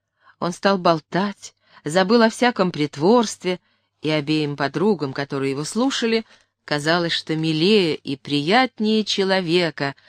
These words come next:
нет на свете. Однако во всём этом красноречии, которое нашло на него так внезапно, была некоторая доля малодушия. Он ужасно боялся, как бы госпожа Дервиль,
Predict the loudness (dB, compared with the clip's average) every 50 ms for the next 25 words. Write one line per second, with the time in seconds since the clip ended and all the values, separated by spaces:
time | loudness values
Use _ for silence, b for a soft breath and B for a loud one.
0 | b b b b -10 -6 -4 0 2 2 2 0 -2 -4 -6 -6 -6 -6 -10 -12
1 | -10 -8 -6 -4 -4 -6 -6 _ _ -20 -20 -20 _ _ _ _ _ _ _ _
2 | _ _ _ _ _ _ _ _ _ B B B B B B B B B 2 4
3 | 6 6 6 6 6 4 4 4 2 0 -2 0 0 2 2 0 0 0 -2 0
4 | 0 -2 -4 -2 0 2 2 4 4 4 4 4 2 0 -4 -4 -6 -6 -4 -6
5 | -4 -2 -2 -2 0 0 -2 -2 -2 -2 -2 -2 0 0 -2 -2 -2 -2 -2 0
6 | 0 0 0 -2 -4 -6 -4 -4 -4 0 2 4 4 4 2 0 -2 -4 -4 -6
7 | -8 _ _ _ _ _ _ _ _ _ _ _ -4 -2 0 0 0 0 -2 -2
8 | -2 -2 -2 0 0 0 0 2 2 2 2 2 2 0 2 2 2 2 0 0
9 | -2 -2 -4 -6 -8 -10 -14 _ _ _ _ _ _ _ _ _ _ _ _ _
10 | _ _ _ _ _ _ _ -4 -2 0 2 2 0 0 0 0 2 2 2 2
11 | 0 0 -2 0 2 2 2 2 2 2 2 2 2 2 0 -4 -10 -10 -10 -12
12 | -12 B B B B B B -4 0 0 0 0 0 -2 -2 -2 -2 -4 -4 -2
13 | -2 -2 0 0 0 0 0 0 0 -2 -2 -2 -2 -2 0 0 0 0 -2 -6